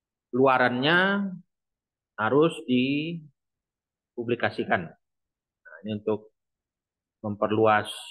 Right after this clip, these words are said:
keilmuan, membantu sesama peneliti di mana saja, sesama guru di mana saja.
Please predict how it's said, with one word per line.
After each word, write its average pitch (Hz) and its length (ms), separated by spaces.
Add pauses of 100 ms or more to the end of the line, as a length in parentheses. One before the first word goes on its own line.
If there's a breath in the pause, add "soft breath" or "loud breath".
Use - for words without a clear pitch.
(240)
keilmuan, 123 720
membantu 107 640
sesama 104 880 (480)
peneliti 110 480
di 110 160
mana 101 240
saja, 123 560 (400)
sesama 101 400
guru 110 240
di 110 80
mana 101 320
saja. 123 480